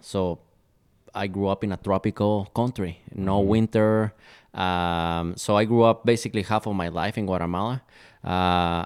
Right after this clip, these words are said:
Speaker 1: I used to be a, a triathlete. I was in the national triathlon team in my country.
Speaker 2: Mm-hmm.
Speaker 1: Um, so I, I grew up doing,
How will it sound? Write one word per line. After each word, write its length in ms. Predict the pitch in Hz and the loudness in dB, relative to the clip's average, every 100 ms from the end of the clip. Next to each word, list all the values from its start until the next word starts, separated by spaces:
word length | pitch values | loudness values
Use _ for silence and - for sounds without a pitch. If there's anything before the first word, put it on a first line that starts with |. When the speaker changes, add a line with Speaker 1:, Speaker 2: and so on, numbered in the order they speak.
| - | -2
Speaker 1:
I 640 | 98 104 101 101 101 98 - _ | 0 2 2 2 0 -2 -6 _
used 300 | 110 110 - | 0 0 0
to 80 | 113 | 0
be 480 | 107 110 110 107 107 - | 2 2 2 0 -2 -2
a, 180 | 101 95 - 101 | -4 -4 -6 -8
a 360 | 92 90 87 - | -6 -4 -6 -4
triathlete. 680 | 104 87 95 107 113 120 - 98 | -2 0 -2 -2 -4 -4 -8 -4
I 60 | |
was 160 | 98 101 | -2 -2
in 80 | 90 | -2
the 80 | 87 | -2
national 360 | 101 - 95 | -2 -2 -4
triathlon 440 | - 87 92 98 95 | -2 -4 -4 -6 -4
team 180 | 98 | -2
in 80 | 95 | -2
my 100 | 87 | -4
country. 520 | - 87 92 113 117 - - 90 - | -4 -6 -4 -2 -4 -8 -18 -16 -10
Speaker 2:
Mm-hmm. 100 | 85 | -2
Speaker 1:
Um, 880 | 95 95 90 92 87 87 87 85 95 | 2 2 4 2 2 0 -2 -4 -6
so 160 | - 107 | 0 2
I, 120 | 104 - _ _ _ | 2 -2 _ _ _
I 100 | - | -4
grew 180 | 113 123 | 2 4
up 360 | 120 - - 120 | 4 2 -6 0
doing, 720 | 117 113 110 107 101 98 | 2 4 2 2 0 -2